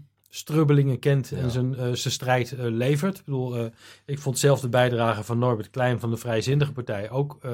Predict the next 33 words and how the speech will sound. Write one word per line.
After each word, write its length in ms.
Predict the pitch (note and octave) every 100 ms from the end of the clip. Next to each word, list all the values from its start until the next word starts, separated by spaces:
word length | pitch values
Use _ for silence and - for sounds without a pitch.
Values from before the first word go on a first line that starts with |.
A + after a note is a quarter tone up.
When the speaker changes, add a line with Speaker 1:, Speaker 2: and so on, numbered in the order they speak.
| A#2
Speaker 1:
leuk, 320 | A2 A2 B2
omdat 280 | D3 C3 A#2+
die 220 | B2 A#2 - _ - - - _ _
ons 260 | C3+ A#2+
op 120 | B2+
een 60 | A#2+
hele 240 | A#2+ C3+
grappige 340 | A#2+ E3+ F3 C#3
manier 160 | A2+ A2+
eigenlijk 260 | G#2+ G#2
een 60 | G2
spiegel 260 | - A2 G#2
voorhield. 440 | A#2 G#2+ G2 D3
Want 160 | D3+ C#3+
ook, 220 | C3 -
ook 260 | B2+ A2+ B2
de, 240 | A#2 A#2
eh, 80 | A2+
Vrijzinnige 400 | G#2+ A2 C#3 C#3+
Partij 280 | D3 D3 C#3
nam 180 | C#3 C#3
deel 220 | C3+ C#3+
aan 100 | C#3
de 60 | B2
Tweede 220 | C3+ A#2+
Kamerverkiezingen, 640 | C3 B2+ A#2 C3 B2 C#3 C#3+ - -
hebben 240 | A#2+ A2+
het 80 | G#2+
ook 140 | B2 A#2+
niet 180 | E3+
gered. 460 | - D3 D#3 F3 - -
Speaker 2:
Ja. 80 | A#2
Speaker 1:
Eh, 40 | A#2